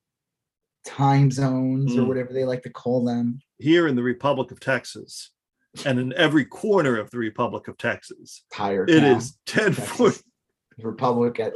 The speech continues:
Speaker 1: of entire town known as Texas.
Speaker 2: All the way from East Tire Town to West Tire Town, uh, it is ten forty-eight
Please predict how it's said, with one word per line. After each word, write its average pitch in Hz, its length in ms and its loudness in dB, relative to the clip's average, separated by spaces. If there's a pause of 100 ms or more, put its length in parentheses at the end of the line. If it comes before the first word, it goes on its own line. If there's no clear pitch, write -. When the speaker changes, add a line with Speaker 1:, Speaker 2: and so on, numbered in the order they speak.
Speaker 1:
of 104 180 -6
entire 120 360 2
town 117 560 0
known 120 260 -4
as 110 140 -8
Texas. 120 560 -8 (960)
Speaker 2:
All 196 200 4
the 170 120 2
way 170 260 4
from 123 560 -4 (1000)
East 214 340 -4
Tire 185 300 2
Town 175 360 -2
to 135 100 0
West 139 340 -2
Tire 117 300 0
Town, 107 440 -8 (480)
uh, 107 440 -2 (100)
it 160 140 4
is 127 400 4
ten 151 260 -2
forty-eight 120 560 -4